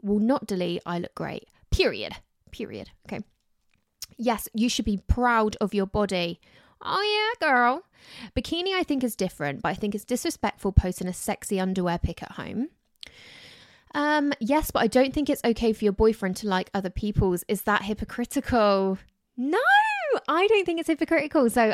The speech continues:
I will get into that part of the debate, but let's carry on reading your guys' responses. Um, "I think it's okay as long as your partner's okay with it. All about communication." Um, "Yes, do what makes you happy. He should be showing you off and hyping you up."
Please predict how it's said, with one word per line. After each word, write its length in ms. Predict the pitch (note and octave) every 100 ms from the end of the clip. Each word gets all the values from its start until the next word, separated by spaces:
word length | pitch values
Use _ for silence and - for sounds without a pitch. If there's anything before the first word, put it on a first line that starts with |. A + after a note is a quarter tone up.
| -
I 140 | B3
will 120 | C#4+
get 140 | C4+ -
into 280 | G#3 G3+ G3
that 180 | E3+ -
part 220 | F3 -
of 140 | -
the 80 | -
debate, 400 | E3+ E3 C3 - _ - - - -
but 140 | G3 F3+
let's 160 | A3
carry 240 | - C4 B3
on 100 | G#3+
reading 300 | F#3+ F3 E3+
your 140 | D#3+
guys' 240 | D#3 D#3+
responses. 760 | F3+ - C#3 - - - G#3+ - _ _ _ _ -
Um, 240 | F#3+ F#3 -
"I 60 | A3
think 180 | D#4+
it's 120 | F#4+ G4
okay 200 | - C#4+
as 100 | B3+
long 120 | B3+
as 60 |
your 80 | B3
partner's 400 | A#3+ C#4 C#4 G3
okay 300 | F3 - F3+
with 160 | E3+ -
it. 200 | D#3 F#3+ - - - -
All 200 | A#3 C4
about 260 | A#3 G3+
communication." 920 | - G#3+ F#3+ F3+ - - - - - - _ _ - _
Um, 280 | F#3+ F#3 F#3
"Yes, 400 | G3+ A3+ G#3 -
do 140 | - A3
what 100 | G#3+
makes 260 | G#3 -
you 60 | G3
happy. 420 | - G#3 - F3+
He 180 | - G#3
should 180 | - G#3
be 80 |
showing 360 | G3+ - F#3+ F#3+
you 140 | F#3+
off 120 | F3 -
and 140 | F#3
hyping 360 | - D3 - F#3
you 120 | F#3
up." 360 | G2+ C#4+ -